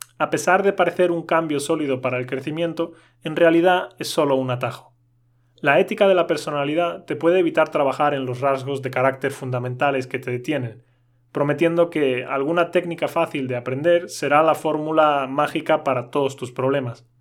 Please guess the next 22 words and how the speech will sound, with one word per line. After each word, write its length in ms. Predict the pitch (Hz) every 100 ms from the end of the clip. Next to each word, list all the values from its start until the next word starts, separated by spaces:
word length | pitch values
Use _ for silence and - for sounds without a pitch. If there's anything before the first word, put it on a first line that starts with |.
| _ _ _ _ _ _ _ _ _
Desafortunadamente, 1080 | 143 147 151 170 185 196 208 196 196 202 196
esta 220 | 160 175
promesa 400 | 165 151 160 160
generalmente 600 | 156 139 135 143 147 147
está 220 | 143 - 143
vacía 520 | 123 131 151 - -
y 220 | - 135 131
casi 280 | 139 143
nunca 300 | 147 185 185
resulta 440 | 165 139 160 151 147
en 80 | 143
un 80 |
crecimiento 560 | 139 139 131 135 131 127
personal 400 | 123 127 123 120
duradero. 520 | 120 120 123 110 - _ _ _ _ _ _ _ _ _ _ _ -
El 100 | 151
segundo 340 | 170 196 208
método 400 | 190 196 190 190
es 100 | 165
mucho 340 | 170 170 -
más 200 | 156 139
efectivo: 600 | 139 127 - 131 120 -